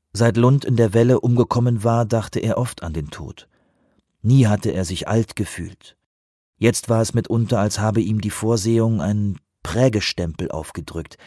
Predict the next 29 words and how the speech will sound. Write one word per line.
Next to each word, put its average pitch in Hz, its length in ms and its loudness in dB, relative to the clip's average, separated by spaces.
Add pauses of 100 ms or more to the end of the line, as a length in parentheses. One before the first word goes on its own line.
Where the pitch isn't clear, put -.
(220)
ein 104 260 0
Mindesthaltbarkeitsdatum 104 1500 0
wie 92 140 -2
einem 95 240 -2
Becher 104 240 -2
Joghurt, 98 560 -2
und 82 240 -12
jemand 107 340 0
schien 113 220 -2
ihn 110 120 -4
zu 110 140 -4
betrachten 104 640 -2 (300)
und 127 160 0
zurück 113 280 2
ins 117 180 0
Regal 117 320 2
zu 87 120 -6
stellen, 87 400 -4
weil 90 100 -4
er 87 80 -2
kurz 104 300 -2
davor 92 300 -4
stand, 90 320 -4
abzulaufen. - 640 -8 (840)
Er 110 140 2
war 110 120 4
sechsundfünfzig 113 760 0
Jahre 131 300 0
alt, - 300 -16